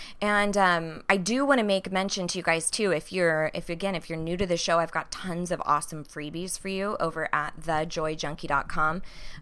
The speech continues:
Uh, there's a complete life and love digital kit, so you can get stuff that's,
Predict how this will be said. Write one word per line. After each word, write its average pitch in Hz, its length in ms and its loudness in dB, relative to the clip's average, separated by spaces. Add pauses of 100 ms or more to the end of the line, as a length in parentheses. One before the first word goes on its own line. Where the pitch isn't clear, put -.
Uh, 156 280 -2
there's 160 240 -6
a - 40 -10
complete 165 500 -4
life 156 340 -2
and 160 160 -6
love 147 320 0
digital 156 380 -2
kit, 196 380 -4
so - 100 -6
you 151 80 -6
can 160 140 -8
get 143 180 -8
stuff - 300 -4
that's, - 320 -8